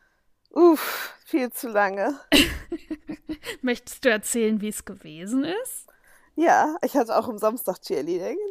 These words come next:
Speaker 2: Oh Gott.
Speaker 1: <laughs> Und ich habe heute Cheerleading und morgen Cheerleading. Oh,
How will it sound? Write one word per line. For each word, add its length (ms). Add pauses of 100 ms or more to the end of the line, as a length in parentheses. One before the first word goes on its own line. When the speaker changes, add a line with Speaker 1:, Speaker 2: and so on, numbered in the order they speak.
(120)
Speaker 2:
Oh 200
Gott. 420
Speaker 1:
<laughs> 220
Und 160
ich 120
habe 140
heute 280
Cheerleading 580 (360)
und 160
morgen 340
Cheerleading. 600 (1700)
Oh, 400